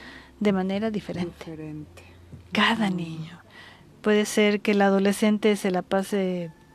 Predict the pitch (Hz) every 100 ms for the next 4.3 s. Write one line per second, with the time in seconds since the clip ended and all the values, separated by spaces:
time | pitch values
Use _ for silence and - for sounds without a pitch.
0 | - 202 190 - 262 339 269 269 277 -
1 | - - - - 175 - 196 196 233 -
2 | - - - - - - - 214 208 202
3 | 240 262 - - - 170 208 254 285 247
4 | 220 -